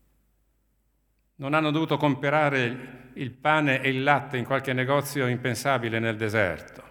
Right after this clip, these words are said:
Sono stati cibati con la manna dal cielo per quaranta anni. E quando si sono lamentati, il Signore ha mandato pure la carne tramite le quaglie. Avevano sentito parlare. A un certo punto questi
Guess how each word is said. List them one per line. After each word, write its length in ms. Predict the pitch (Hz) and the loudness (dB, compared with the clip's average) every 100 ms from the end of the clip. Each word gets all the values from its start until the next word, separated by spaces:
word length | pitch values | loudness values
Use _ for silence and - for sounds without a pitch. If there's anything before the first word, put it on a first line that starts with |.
| - _ _ _ _ | -20 _ _ _ _
Sono 140 | 110 | -4
stati 260 | 135 135 131 | -2 -2 -2
cibati 500 | 151 135 165 165 143 | -2 2 2 2 -2
con 160 | 135 | 0
la 80 | 135 | 0
manna 300 | 127 160 147 | 2 2 2
dal 160 | 139 131 | 0 -2
cielo 320 | - 127 107 | -2 -2 -2
per 200 | - 110 | -6 -8
quaranta 520 | - 139 131 123 120 | -2 0 0 -2 -4
anni. 340 | 98 85 78 85 - _ _ _ _ _ _ _ _ _ - | -4 -6 -14 -18 -20 _ _ _ _ _ _ _ _ _ -16
E 100 | - | -12
quando 200 | 123 156 | -6 -4
si 80 | 135 | -2
sono 100 | 139 | -2
lamentati, 420 | 135 127 143 131 | -2 0 0 0
il 60 | 131 | -2
Signore 180 | 147 131 | -2 -2
ha 40 | |
mandato 300 | 120 127 120 | 0 -2 -2
pure 160 | 139 127 | -2 -2
la 80 | |
carne 440 | 117 113 92 92 90 | -2 -2 -2 -4 -10
tramite 280 | 107 104 107 | -10 -6 -8
le 100 | 95 | -6
quaglie. 580 | 104 87 85 87 - - _ _ _ | -6 -6 -8 -16 -20 -20 _ _ _
Avevano 280 | 170 220 220 | -2 0 2
sentito 400 | 208 196 247 202 | 0 -2 -2 -2
parlare. 600 | - - 175 165 120 98 | 0 0 2 2 2 -2
A 20 | |
un 60 | 95 | -6
certo 240 | 151 151 | -4 -2
punto 340 | 139 202 226 165 | -2 -2 0 -2
questi 500 | 175 190 - 190 | -2 -4 -4 -4